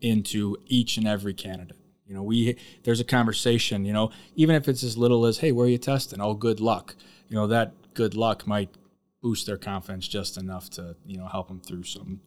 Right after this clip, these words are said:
tough time on that Stairmaster. But yeah, you know, just the basic tips and tricks on, 'cause they'll, every proctor's watching, you know, and if I'm watching, you know, and they ask me, you know, we'll give 'em whatever advice we think is gonna help them pass that test. 'Cause you gotta take it.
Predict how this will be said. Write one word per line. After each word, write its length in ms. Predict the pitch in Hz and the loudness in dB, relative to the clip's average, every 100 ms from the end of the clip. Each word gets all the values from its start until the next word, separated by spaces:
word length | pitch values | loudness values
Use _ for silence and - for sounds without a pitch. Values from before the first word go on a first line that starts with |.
| - | -10
tough 220 | 101 - | -10 -8
time 280 | 107 98 95 | -8 -6 -6
on 100 | 95 | -10
that 120 | 95 | -12
Stairmaster. 760 | - 98 95 92 92 - 95 90 | -12 -10 -8 -10 -12 -14 -14 -8
But 220 | 98 92 - - - _ - | -8 -8 -16 -20 -20 _ -4
yeah, 300 | 165 175 151 151 - | 2 4 4 -2 -4
you 100 | 147 | 0
know, 140 | 147 | 2
just 240 | 151 160 - | 2 -2 -2
the 80 | 127 | 0
basic 420 | 120 123 - 117 | 2 2 0 -2
tips 300 | 117 107 - | -2 -4 -6
and 100 | 98 | -6
tricks 380 | - 107 - 101 | -4 -4 -4 -6
on, 180 | 98 95 - - - - _ - - | -6 -6 -12 -20 -20 -20 _ -16 0
'cause 200 | 131 117 | 0 6
they'll, 420 | 170 139 123 110 | 6 6 2 0
every 200 | 143 139 | 2 2
proctor's 440 | - 123 120 98 90 | 2 2 2 -4 -4
watching, 460 | 98 101 - - _ _ _ _ _ _ _ 107 | -4 -4 -6 -10 _ _ _ _ _ _ _ -8
you 160 | 104 | -4
know, 220 | 98 101 | -2 -2
and 160 | 98 95 - - - - _ _ - - - | -2 -4 -10 -20 -20 -20 _ _ -18 -16 -10
if 120 | 101 | -2
I'm 220 | 117 120 | 2 4
watching, 560 | 120 117 - 120 117 113 | 4 2 2 0 0 -4
you 100 | 110 | -6
know, 140 | 104 104 | -4 -4
and 100 | 98 | -4
they 80 | |
ask 320 | 98 98 - 120 | -6 -8 -6 0
me, 400 | 120 117 113 113 - - | 4 4 2 -4 -16 -12
you 80 | 107 | -8
know, 120 | 101 | -6
we'll 160 | 104 | -6
give 220 | 101 107 101 | -4 -4 -4
'em 300 | 98 92 95 98 | -6 -6 -10 -14
whatever 440 | 104 104 104 101 | -6 -4 -2 -4
advice 400 | 95 101 98 - | -4 -4 -4 -6
we 100 | 98 | -14
think 240 | 92 95 90 | -12 -14 -12
is 80 | |
gonna 160 | 95 92 | -12 -12
help 200 | 92 92 | -12 -14
them 220 | 95 90 | -14 -16
pass 340 | 87 90 90 - | -16 -18 -16 -16
that 200 | 85 - | -16 -18
test. 380 | 95 85 - - | -16 -14 -14 -8
'Cause 160 | 110 | -2
you 80 | 113 | 0
gotta 220 | 139 139 | 2 0
take 260 | - 135 139 | 2 0 0
it. 140 | - | -10